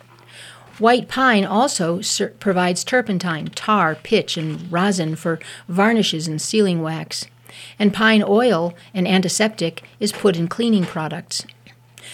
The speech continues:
Medicinally, white pine shoots and needle preparations are used in baths and inhalations to soothe coughs, clear congestion, stimulate the lungs,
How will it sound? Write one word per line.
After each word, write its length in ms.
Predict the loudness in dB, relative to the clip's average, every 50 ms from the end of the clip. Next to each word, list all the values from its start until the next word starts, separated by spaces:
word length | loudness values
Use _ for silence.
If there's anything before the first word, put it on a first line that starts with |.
| -20 -2
Medicinally, 640 | 2 2 4 4 4 2 2 2 2 2 4 4 2
white 320 | 2 2 4 2 2 2 0
pine 400 | -4 -2 0 2 2 2 2 2
shoots 640 | 0 -2 -2 -2 -2 0 0 -2 -2 -4 -6 -6 -4 -2
and 240 | 0 0 0 0 -2 -6 -14 -20 -20 -10 _
needle 440 | 0 2 4 4 4 4 2 2 2
preparations 720 | 0 -2 -2 0 0 0 0 0 0 0 2 2 2 2
are 120 | 2 2 2
used 380 | 2 2 2 0 0 0 2
in 140 | 4 4 4
baths 580 | 4 2 2 2 2 0 -2 -2 -4 -8 -10 -4 -2
and 200 | -2 -2 -2 -2
inhalations 920 | -2 0 0 2 2 2 2 4 2 2 2 -2 -4 -6 -6 -8 -10 -12 -16 -20 -14 -8
to 80 | -6 -4
soothe 420 | -2 0 2 2 2 2 2 0
coughs, 560 | -4 -4 -2 -2 -2 -2 -4 -6 -10 -10 -12 -12 -16 -20 -20 _ _
clear 260 | -2 0 2 2 2
congestion, 760 | 0 0 -2 0 0 0 0 0 -2 -4 -6 -8 -8 -8 -10 -10
stimulate 560 | -12 -8 -4 -2 0 0 2 2 0 0 0
the 80 | -2 -2
lungs, 520 | -2 0 0 0 -2 -2 -4 -6 -8 -10